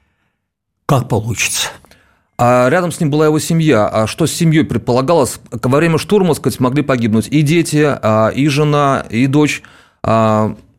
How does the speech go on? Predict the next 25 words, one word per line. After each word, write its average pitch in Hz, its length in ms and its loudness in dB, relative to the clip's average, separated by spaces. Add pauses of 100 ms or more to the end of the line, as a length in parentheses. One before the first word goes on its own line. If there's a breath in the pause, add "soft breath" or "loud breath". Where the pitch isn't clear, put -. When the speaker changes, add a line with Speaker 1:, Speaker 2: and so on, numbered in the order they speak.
(180)
Speaker 2:
каки-, 143 320 -2
э, 127 220 4
какие 151 320 -2
на 147 60 4
этот 139 180 0
счет - 200 0
были 127 140 2
указания? 117 460 0 (1400 loud breath)
Speaker 1:
Мне 127 200 4
это 139 100 -2
сложно 127 460 0
сказать. 135 460 0
Я 131 80 2
думаю, 127 260 2
что 127 180 -2
никаких 123 420 0
указаний 104 580 0
не 113 200 4
было. 92 280 -2 (460 loud breath)
Э, 101 580 0
была 143 540 2
блокировка 123 1600 0 (480 soft breath)
и 139 220 4
захват 151 600 -2 (220)
Амина. 131 600 0